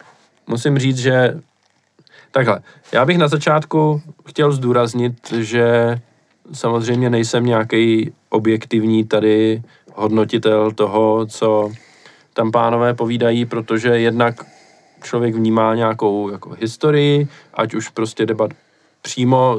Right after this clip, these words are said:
s, konkrétně s, s Honzou Podrouškem, anebo prostě člověk vnímá, co ti pánové říkali už dřív a už má nějaký jako emoce do začátku. Ještě než si to pustí, tak už je naga-, naladěnej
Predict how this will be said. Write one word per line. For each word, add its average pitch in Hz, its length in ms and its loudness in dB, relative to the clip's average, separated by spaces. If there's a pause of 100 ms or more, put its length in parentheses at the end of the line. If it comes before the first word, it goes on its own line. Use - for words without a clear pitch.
(140)
s, - 160 -14
konkrétně 113 580 -2
s, - 160 -4 (480)
s - 140 -10
Honzou 113 340 0
Podrouškem, 123 640 0 (640)
anebo 123 480 0 (220)
prostě 120 760 0 (220)
člověk 117 420 0
vnímá, 110 580 0
co 113 140 -6
ti 107 120 -10
pánové 113 540 0
říkali 110 360 -2
už 113 160 -4
dřív 110 380 -6
a 104 160 -2
už - 340 -8
má 107 280 0 (640)
nějaký 110 840 -2
jako 110 300 -4
emoce 117 340 0
do 110 100 0
začátku. - 640 -2 (720)
Ještě 123 260 0
než 127 180 2
si - 100 -4
to - 120 2
pustí, 120 420 -4
tak 117 200 0
už - 180 -6
je 120 100 0
naga-, 113 260 -2
naladěnej 110 720 0